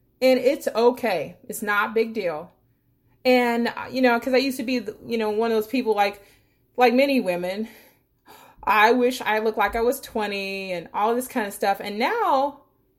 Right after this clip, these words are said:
in my thirties, I'm just like, "You know what? I'm okay with looking thirty,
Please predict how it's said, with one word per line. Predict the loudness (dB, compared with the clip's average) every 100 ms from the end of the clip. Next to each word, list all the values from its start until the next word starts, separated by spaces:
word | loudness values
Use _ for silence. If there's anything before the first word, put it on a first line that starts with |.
| -2
in | 2 2
my | 0
thirties, | 2 2 2 -2 -4 -10 -18 _ _
I'm | -6 -2
just | 0
like, | 2 0
"You | 0
know | 0
what? | 2 2 0 -4 _ _ _ _ _ _ _ _ _ _ _ _ _ _ _ -4
I'm | 0 4 4
okay | 4 2 2
with | 0 0
looking | 0 2 -2
thirty, | -2 -2 -2 -4 -12